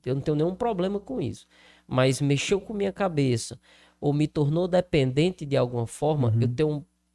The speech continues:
Speaker 1: pavor desse tipo de coisa.
Speaker 2: Sim.
Speaker 1: Tanto que, é, a gente conversando antes sobre questão de, de, de compulsões e vícios, eu acho que isso aprisiona demais as pessoas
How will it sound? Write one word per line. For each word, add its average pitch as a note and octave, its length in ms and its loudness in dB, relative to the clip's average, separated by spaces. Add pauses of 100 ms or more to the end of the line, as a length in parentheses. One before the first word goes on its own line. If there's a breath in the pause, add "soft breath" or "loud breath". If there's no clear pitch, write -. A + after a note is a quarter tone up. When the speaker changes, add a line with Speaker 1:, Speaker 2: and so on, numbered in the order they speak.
(300)
Speaker 1:
pavor E3 400 2
desse E3 300 -2
tipo - 80 -18
de F3+ 100 -4
coisa. A2+ 380 -2
Speaker 2:
Sim. A2 280 -2 (280)
Speaker 1:
Tanto F#3 320 2
que, D#3+ 560 -4 (640)
é, A2+ 760 2 (440 soft breath)
a - 80 -4
gente B2+ 240 -2
conversando C3 720 -2
antes B2+ 380 -6
sobre C3 300 -8
questão B2+ 380 -2
de, B2 140 -4
de, A#2 180 -10
de - 120 -14
compulsões C3 840 -6
e A2+ 80 -8
vícios, C3 580 -10 (600 soft breath)
eu C3+ 140 2
acho F3 220 0
que G3 280 -4 (480)
isso G#3+ 260 0
aprisiona G3 580 0
demais C#3 680 2 (320)
as - 200 -6
pessoas B2 680 -2